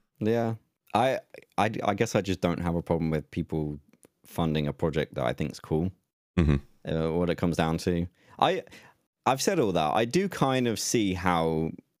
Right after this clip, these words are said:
Speaker 1: it could be seen as like, "Oh, they're trying to trick people into spending lots of money on a ship." And honestly, no one's trying to pretend fourteen thousand pound for a ship package isn't a lot of money.
Speaker 2: <laughs> Yeah.
Speaker 1: <laughs> But
Speaker 2: Yeah.
Speaker 1: I don't know. I, I guess I'm,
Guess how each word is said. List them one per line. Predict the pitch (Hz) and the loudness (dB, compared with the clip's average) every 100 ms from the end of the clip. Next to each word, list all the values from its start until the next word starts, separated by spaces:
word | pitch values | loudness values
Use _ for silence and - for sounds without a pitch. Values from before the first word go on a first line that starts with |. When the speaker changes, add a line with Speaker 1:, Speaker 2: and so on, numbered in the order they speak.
| _ - | _ -2
Speaker 1:
it | 95 | 0
could | 90 | 0
be | 85 | 0
seen | 82 90 82 80 | 0 2 2 0
as | 78 | 0
like, | 82 76 73 - | 0 0 -2 -6
"Oh, | 85 | -4
they're | 73 | -4
trying | 78 87 | -2 -2
to | 78 | -2
trick | - - | -2 -4
people | - 78 78 | -4 -6 -4
into | 73 - 76 | -6 -4 -4
spending | 67 - 80 73 | -4 -2 -2 0
lots | 71 - | -4 -4
of | 80 | -2
money | 73 71 | -2 -2
on | 69 | -4
a | |
ship." | 69 - 67 - - | -2 -2 -4 -6 -6
And | - | -2
honestly, | 131 220 196 - 73 73 110 - _ _ - | 0 0 -2 -2 -2 0 -2 -6 _ _ -2
no | 101 | 0
one's | 160 156 | 0 -2
trying | - 101 | 0 0
to | |
pretend | 90 - 98 82 78 | 0 0 0 0 -2
fourteen | 98 87 90 82 | -2 0 0 0
thousand | 85 78 78 76 | 2 0 0 0
pound | 85 71 73 | 0 0 -2
for | 78 73 | -2 -2
a | 71 - _ _ - | -2 -6 _ _ -8
ship | - - - | -2 -2 -2
package | - 85 - 67 - | 0 0 2 -2 -2
isn't | 90 85 80 | -2 0 0
a | |
lot | 85 80 | 0 2
of | 69 | 4
money. | 73 69 | 4 4
Speaker 2:
<laughs> | 90 | 4
Yeah. | 143 - - - - - - | 2 2 0 -2 -10 -6 -2
Speaker 1:
<laughs> | 480 494 - - 160 - - | 0 -2 -6 -4 -2 -2 0
But | 110 110 | 2 4
Speaker 2:
Yeah. | 80 73 69 - - _ _ _ _ _ | 4 4 2 -4 -20 _ _ _ _ _
Speaker 1:
I | 101 | 0
don't | 113 110 92 | 2 2 0
know. | 76 71 73 | 0 -2 -2
I, | 87 101 - | 0 0 0
I | 95 | 0
guess | 107 139 - | 2 0 2
I'm, | 107 107 92 | 2 2 0